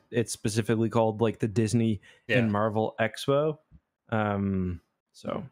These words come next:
Speaker 2: Well, one of the games that's gonna be there is a Marvel game by Skydance, which is also a company making a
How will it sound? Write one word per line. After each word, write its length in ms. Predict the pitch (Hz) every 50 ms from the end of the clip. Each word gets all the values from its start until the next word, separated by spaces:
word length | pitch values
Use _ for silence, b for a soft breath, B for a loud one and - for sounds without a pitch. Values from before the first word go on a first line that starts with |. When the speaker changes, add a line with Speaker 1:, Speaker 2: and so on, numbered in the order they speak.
| _ _ -
Speaker 2:
Well, 120 | 160 165
one 120 | 170 208 240
of 40 | 262
the 80 | 254
games 320 | 156 131 139 139 139 127 113
that's 180 | 131 117 -
gonna 200 | - 135 123 120
be 200 | 110 113 113 110
there 420 | 104 107 104 107 104 104 104 104 110
is 600 | - 113 104 101 101 101 98 98 95 95 95 -
a 100 | - 113
Marvel 360 | 110 120 127 135 127 127 120
game 300 | 113 113 110 107 107 104
by 260 | 101 101 98 98 98
Skydance, 720 | 95 92 - - 135 131 131 120 113 107 101 95 95 - -
which 120 | 101 -
is 100 | 104 98
also 380 | 107 107 107 101 - 117 101 95
a 40 | 95
company 340 | - 110 98 98 104 101
making 460 | 98 98 98 98 - 107 98 98 98 98
a 240 | 98 95 95 95